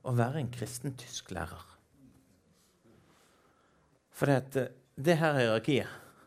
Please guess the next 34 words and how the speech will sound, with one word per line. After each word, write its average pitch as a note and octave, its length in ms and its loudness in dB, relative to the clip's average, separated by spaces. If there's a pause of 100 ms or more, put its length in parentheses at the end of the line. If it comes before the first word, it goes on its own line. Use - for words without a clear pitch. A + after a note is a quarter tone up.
(140)
det D#3 100 0
er, C3 80 2
og C3 100 4
det D3+ 100 2
er F3 80 2
ingenting G3 260 6
galt F3 220 6
med E3+ 140 6
noen F3+ 260 8
av A2+ 80 4
disse. A#2 200 0 (720)
De C3+ 80 4
er F3+ 60 8
helt G3+ 100 4
fantastisk. C#3 540 0 (1080)
Veldig D3 220 6
glad C3+ 160 6
for C3+ 100 2
det. G3+ 80 0 (2250)
Men D#3 340 6 (1600)
av G3+ 200 4
og F#3 60 -4
til F3 140 4
så F#3 120 2
kan F#3+ 120 6
vi F3+ 120 6
ha G#3+ 120 6
et C3+ 180 0
bilde F#3 300 6
av D#3+ 120 2
hvordan E3+ 340 4 (260)
kall F3+ 440 2
ser - 360 4
ut, G#2 400 -6